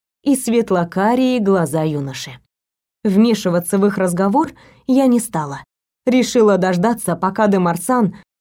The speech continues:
закончит уламывать родственника и сама подойдет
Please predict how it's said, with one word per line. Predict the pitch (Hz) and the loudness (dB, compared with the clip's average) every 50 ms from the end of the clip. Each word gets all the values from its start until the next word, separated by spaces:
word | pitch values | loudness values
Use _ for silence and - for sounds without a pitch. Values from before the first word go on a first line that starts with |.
| _ - | _ -4
закончит | 226 233 262 247 254 262 226 185 170 185 180 185 | 0 0 0 2 2 2 2 2 2 0 -2 0
уламывать | 196 208 208 196 175 170 165 170 170 170 | 2 2 2 2 2 2 0 0 -2 -2
родственника | 254 320 311 - - - 175 175 165 151 - 156 139 127 - _ _ _ _ _ _ _ - | -2 -4 -4 -6 -6 -2 -2 0 0 -2 -4 -6 -10 -10 -12 _ _ _ _ _ _ _ -2
и | 294 302 294 | 0 0 0
сама | - - 285 277 262 226 170 | 0 -2 -2 0 2 2 0
подойдет | 160 - 160 170 175 180 175 170 277 311 311 - | 0 -2 -2 0 0 0 2 0 0 -2 -4 -8